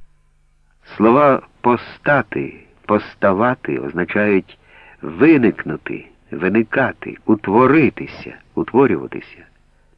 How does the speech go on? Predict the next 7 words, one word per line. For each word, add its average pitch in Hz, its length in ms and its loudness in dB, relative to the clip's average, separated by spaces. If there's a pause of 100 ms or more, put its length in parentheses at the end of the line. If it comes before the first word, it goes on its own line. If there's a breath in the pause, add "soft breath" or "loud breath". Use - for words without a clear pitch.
(640)
Силами 127 460 4
ентузіастів 110 1040 0
запоріжбудівців 107 1300 0 (720)
постала 90 680 0
з 80 100 -6
руїн 98 480 0
теплоелектроцентраль. 85 1600 -4